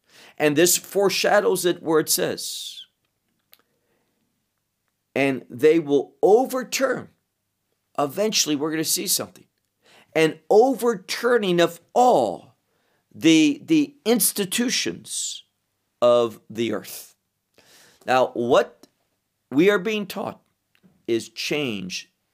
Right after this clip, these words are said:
is coming. There's going to be an overthrow of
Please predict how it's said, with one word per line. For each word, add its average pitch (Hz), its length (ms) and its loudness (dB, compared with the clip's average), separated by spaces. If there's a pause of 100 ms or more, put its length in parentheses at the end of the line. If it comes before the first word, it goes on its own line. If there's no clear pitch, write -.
is 110 180 -4
coming. 98 340 -10 (760)
There's 156 340 4
going 156 280 -4
to 147 80 -4
be 147 260 -2
an 117 140 -4 (260)
overthrow 170 1120 0
of 120 320 0